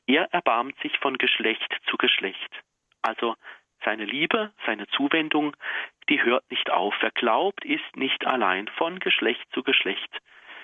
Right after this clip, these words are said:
Vielleicht fühle ich mich manchmal so, aber ich darf mir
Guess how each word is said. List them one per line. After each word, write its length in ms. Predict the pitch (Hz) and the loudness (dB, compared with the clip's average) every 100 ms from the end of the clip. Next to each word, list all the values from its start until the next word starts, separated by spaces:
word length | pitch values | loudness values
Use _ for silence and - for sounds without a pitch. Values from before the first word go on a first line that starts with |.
| - | -16
Vielleicht 360 | - 156 160 - | 0 2 2 0
fühle 280 | - 180 214 | -4 0 2
ich 140 | 214 | 2
mich 160 | 208 190 | 2 2
manchmal 420 | 175 160 - 160 - | 2 0 -2 -2 0
so, 200 | - 98 - - - - - _ | 0 -2 -6 -10 -8 -10 -14 _
aber 420 | - 135 127 123 - - - _ | -2 0 2 2 0 -12 -20 _
ich 140 | - - | -8 0
darf 260 | 139 135 | 2 0
mir 360 | 139 131 123 120 | 0 2 2 0